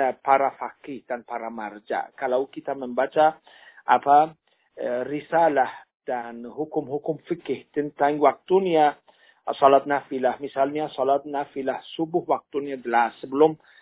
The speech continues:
salat subuh. Salat, eh, apa, eh, nafilah duhur, empat rakaat sebelum duhur dan empat rakaat se-, eh, setelah,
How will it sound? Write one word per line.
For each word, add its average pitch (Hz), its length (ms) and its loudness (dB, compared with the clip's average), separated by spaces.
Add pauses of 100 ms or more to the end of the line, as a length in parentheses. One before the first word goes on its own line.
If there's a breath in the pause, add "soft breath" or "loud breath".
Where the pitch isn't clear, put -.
(180 soft breath)
salat 147 320 8 (240)
subuh. 135 400 -4 (640)
Salat, 147 420 4
eh, 139 80 -4
apa, 127 640 -2 (480)
eh, 127 160 -10
nafilah 143 960 -2
duhur, 175 640 -2
empat 151 320 -4
rakaat 160 400 -6
sebelum 156 400 -4 (340)
duhur 180 640 2
dan 151 240 2
empat 143 240 -14
rakaat 151 320 -12
se-, - 160 -16
eh, 131 240 -10
setelah, 156 400 2